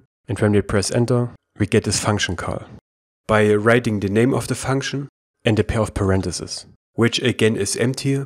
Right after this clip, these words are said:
because this function doesn't take any input, whereas the print line function takes input, which we had to pass between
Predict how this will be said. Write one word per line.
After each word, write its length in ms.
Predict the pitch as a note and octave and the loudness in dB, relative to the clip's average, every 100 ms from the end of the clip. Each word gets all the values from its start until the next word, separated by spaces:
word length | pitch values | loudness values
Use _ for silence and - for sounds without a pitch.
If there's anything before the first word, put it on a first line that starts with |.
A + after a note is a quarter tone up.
| - | -6
because 360 | A2+ - A2 | -6 -4 -4
this 240 | - B2 - | -2 -4 -4
function 420 | - A#2 - A2+ | -4 -4 -4 -6
doesn't 360 | G#2 G#2+ - - | -4 -4 -6 -6
take 220 | G#2+ - | -6 -4
any 180 | G2+ G2+ | -4 -2
input, 560 | - B2+ B2+ C3 - - | -4 -4 -4 -4 -6 -12
whereas 460 | - G#2+ A2 A2 G2+ | 2 4 4 2 0
the 120 | - | -4
print 360 | - - G2+ F#2+ | -4 -4 -4 -2
line 180 | A#2 C3 | -2 -2
function 540 | - A2+ A2+ - G#2 - | -4 -4 -4 -8 -10 -8
takes 380 | - B2+ - - | -2 -2 -2 -6
input, 560 | A#2 A2 B2+ C3+ - _ _ - | -6 -6 -6 -6 -8 _ _ -2
which 300 | A2 - A2+ | 0 0 0
we 140 | G#2 | 0
had 160 | E2+ A2+ | 0 -2
to 100 | G#2 | -2
pass 300 | - A2 G2+ | 0 0 0
between 540 | G2 - A2 G2+ F2+ | -2 -2 0 0 -2